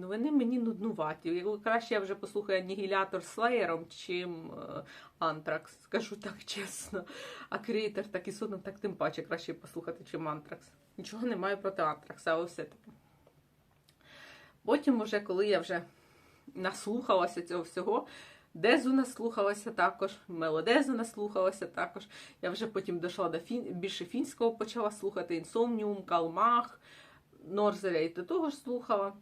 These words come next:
Е, потім, це зараз мені подобається ще австралійці Белакор. Ну, шведські, звичайно, всю шведську слу-, школу прослухала Мелодезу. І Arch Enemy, і At The Gates, і Hypocrisy, і In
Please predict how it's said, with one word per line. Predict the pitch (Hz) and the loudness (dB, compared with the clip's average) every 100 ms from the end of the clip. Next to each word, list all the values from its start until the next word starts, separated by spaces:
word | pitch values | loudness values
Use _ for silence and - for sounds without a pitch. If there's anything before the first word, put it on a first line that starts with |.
| _ _ _ _ _ _ _ _ _ _ | _ _ _ _ _ _ _ _ _ _
Е, | 143 - 180 180 | -18 -12 -10 -8
потім, | 185 180 175 151 - - - | -6 -2 -2 -4 -10 -20 -12
це | |
зараз | 185 196 180 | 2 2 2
мені | 180 170 | -4 -4
подобається | 175 170 165 165 | -2 0 0 0
ще | 170 175 | 0 2
австралійці | 160 - 170 175 - 165 | 2 0 -2 -2 -2 -2
Белакор. | 160 156 - 226 285 302 - _ | 0 -2 0 6 6 6 -4 _
Ну, | - 262 | -6 -4
шведські, | - 175 190 - 170 | 0 2 2 0 -4
звичайно, | 165 170 160 156 | -2 0 2 0
всю | - 190 | -4 -2
шведську | 170 165 - | -2 -2 -8
слу-, | - 160 | -10 -10
школу | - - 160 - | -8 -4 -2 -4
прослухала | 165 165 165 165 156 | -8 -8 -4 0 0
Мелодезу. | 156 156 160 160 160 - - - | 2 2 0 -2 -6 -14 -14 0
І | |
Arch | 330 320 - 240 | 4 4 2 2
Enemy, | 269 247 226 220 | 4 4 0 -2
і | 208 170 | -4 -2
At | 160 | -2
The | 156 160 156 208 | 0 -2 2 6
Gates, | 254 247 233 226 | 6 6 4 0
і | 175 180 160 | -6 -2 -4
Hypocrisy, | - 247 254 226 214 226 220 | 2 4 4 2 -2 0 2
і | 196 170 | 2 0
In | 165 | -6